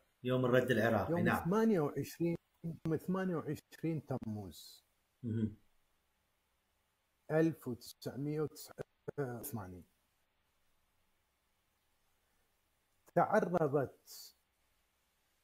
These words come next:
Speaker 2: العراقية إلى قصف مباشر من القوات الإيرانية.
Speaker 1: نعم.
Speaker 2: وجرى قصف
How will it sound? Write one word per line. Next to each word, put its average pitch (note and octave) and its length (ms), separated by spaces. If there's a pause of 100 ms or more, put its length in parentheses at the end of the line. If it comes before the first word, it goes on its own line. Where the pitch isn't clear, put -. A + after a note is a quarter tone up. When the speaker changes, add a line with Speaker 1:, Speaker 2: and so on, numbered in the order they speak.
(1120)
Speaker 2:
العراقية D3 1200
إلى C#3 500
قصف D#3+ 400
مباشر C#3+ 600 (400)
من A#2+ 160 (300)
القوات C3+ 420
الإيرانية. F#2+ 420 (920)
Speaker 1:
نعم. F#2 240 (580)
Speaker 2:
وجرى D#3 680
قصف C#3+ 320